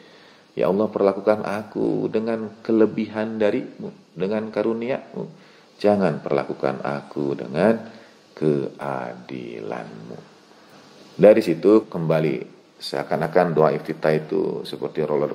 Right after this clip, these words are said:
coaster naik turun antara ketauhidan dan ungkap syukur kepada Allah Subhanahu wa taala. Memang ubudiyah itu penghambaan,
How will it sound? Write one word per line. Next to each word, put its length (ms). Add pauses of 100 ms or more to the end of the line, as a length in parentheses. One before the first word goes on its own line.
coaster 400
naik 320
turun 320 (240)
antara 480
ketauhidan 960 (640)
dan 400
ungkap 480
syukur 720
kepada 400
Allah 240
Subhanahu 480
wa 160
taala. 240 (480)
Memang 720
ubudiyah 800
itu 280
penghambaan, 920